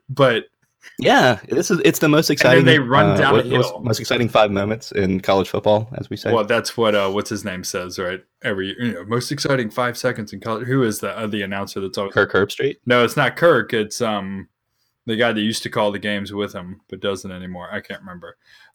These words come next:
Speaker 2: I don't know.
Speaker 1: Um, no, yeah, and then they run down a hill.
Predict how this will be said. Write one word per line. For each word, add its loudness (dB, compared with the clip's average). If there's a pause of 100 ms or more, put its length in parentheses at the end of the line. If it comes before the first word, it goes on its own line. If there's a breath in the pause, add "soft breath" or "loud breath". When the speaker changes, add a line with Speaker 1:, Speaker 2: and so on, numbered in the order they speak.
Speaker 2:
I -8
don't -6
know. 4
Speaker 1:
Um, -4 (560)
no, -2
yeah, 4
and 2
then 2
they 2
run 2
down -2
a -4
hill. -6